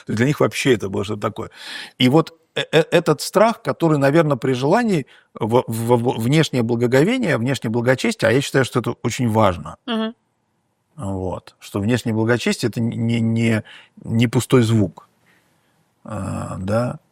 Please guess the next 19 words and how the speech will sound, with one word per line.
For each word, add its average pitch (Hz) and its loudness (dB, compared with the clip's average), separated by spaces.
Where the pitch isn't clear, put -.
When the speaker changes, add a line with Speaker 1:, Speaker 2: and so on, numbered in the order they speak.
Speaker 1:
Какая 107 2
вот, 101 -2
э, 90 -6
даже 92 -2
отец 101 -4
Игорь 104 2
Фомин 98 0
всегда 107 -2
говорит, 92 -4
вот - -6
когда 101 0
я, 95 2
говорит, 95 -4
в 101 -2
рясе 127 2
с - -12
крестом, 117 0
как-то 104 -6
я 92 -2